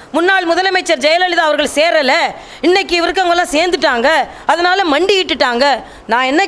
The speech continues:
கேட்குறேன், அப்படிலாம் ஒன்றுமே கிடையாது. உணவு பாதுகாப்பு திட்டம் கொண்டு வரும் பொழுதே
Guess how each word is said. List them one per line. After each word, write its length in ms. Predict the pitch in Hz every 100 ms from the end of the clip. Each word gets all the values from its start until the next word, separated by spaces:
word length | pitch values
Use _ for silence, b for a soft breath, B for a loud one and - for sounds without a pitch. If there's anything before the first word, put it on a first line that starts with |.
| 311
கேட்குறேன், 380 | 302 247 254 320
அப்படிலாம் 420 | 226 277 294 381 294
ஒன்றுமே 280 | 302 349 359
கிடையாது. 360 | 320 294 285 220 B B B 233
உணவு 240 | 359 427 440
பாதுகாப்பு 480 | 349 339 339 330 311
திட்டம் 380 | 302 285 294 269
கொண்டு 180 | 285 320 349
வரும் 200 | 320 254
பொழுதே 340 | 240 226 247